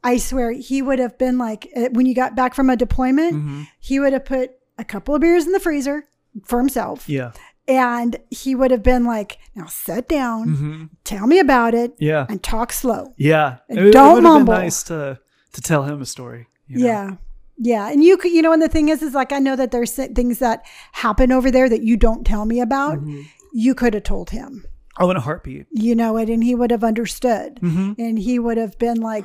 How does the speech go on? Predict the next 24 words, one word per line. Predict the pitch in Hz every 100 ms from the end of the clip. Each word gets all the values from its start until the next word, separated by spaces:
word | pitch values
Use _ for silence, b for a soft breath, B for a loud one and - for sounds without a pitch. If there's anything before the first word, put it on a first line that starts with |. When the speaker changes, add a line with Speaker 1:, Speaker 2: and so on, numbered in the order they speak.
| -
Speaker 1:
"You | 208 196
did | 185 214 175
good." | 214 190 180 - _
Speaker 2:
Yeah. | 170 165
Speaker 1:
You | 233 220
know? | 214 202 208 _ _ -
Speaker 2:
Yeah. | 147 143 - _ _ _ _ _ _ _ -
Speaker 1:
And | 269 262 240
sometimes, | 302 302 320 330 311
I | 294
mean, | 285 285
and | 277
then | 285 269
this | 285 -
is | 320
just | 294 269
my | 247
kind | 269 262
of | 247
weird | 247 240
way, | 247
but | 254 277
maybe | 285 294
sometimes | 294 320 294 302 285 -